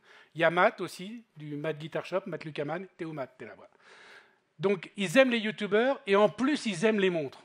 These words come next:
Donc, euh, vous voulez qu'on est obligé d'être là. Donc, on est là. Merci à eux de nous accueillir. Et merci à tous les présidents, vice-présidents, C E O, C O O,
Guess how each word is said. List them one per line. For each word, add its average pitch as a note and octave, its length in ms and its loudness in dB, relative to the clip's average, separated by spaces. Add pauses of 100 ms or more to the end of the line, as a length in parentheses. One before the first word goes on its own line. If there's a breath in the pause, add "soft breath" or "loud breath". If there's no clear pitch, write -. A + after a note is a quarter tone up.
(120)
Donc, C3 260 -12
euh, C#3+ 80 -2
vous C#3 280 -8
voulez E3+ 180 -4
qu'on D3 300 -6
est - 20 -10
obligé D3+ 260 -6
d'être C#4 160 -6
là. G3+ 240 8 (140)
Donc, F3 200 -10
on A3 120 0
est E3+ 80 2
là. A#2+ 160 -10 (500 loud breath)
Merci G#3 380 4
à G#3+ 80 8
eux A3 60 4
de G#3 60 0
nous F#3 160 -2
accueillir. E3+ 560 -2 (840 loud breath)
Et F#3+ 180 4
merci B3+ 560 0
à G3+ 120 8
tous B3+ 300 -2
les F#3+ 180 4
présidents, F3 720 0
vice-présidents, E3 760 -6
C - 380 -12
E - 20 -8
O, E3+ 320 0
C F#3 380 -12
O F3 300 0
O, F3 80 -6